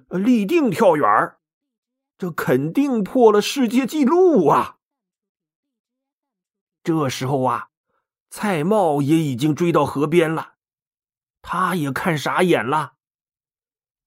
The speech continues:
“怎，怎么回事儿？刘备刚才怎么过去的呀？”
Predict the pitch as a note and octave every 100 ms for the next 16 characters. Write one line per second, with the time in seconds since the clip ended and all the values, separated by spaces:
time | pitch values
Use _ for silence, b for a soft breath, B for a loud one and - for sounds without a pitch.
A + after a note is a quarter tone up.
0 | _ C#3+ D3 B2 - C3 B2 D3+ C#3 G#3
1 | G3 G3 G3 D3+ - _ _ _ _ _
2 | F#2 A#2+ C#3 D#3 C#3 A#2+ - - G3 F#3+
3 | G3+ - F3 C3+ G#3 D4 C#4+ A3+ A3 F#3+
4 | F3+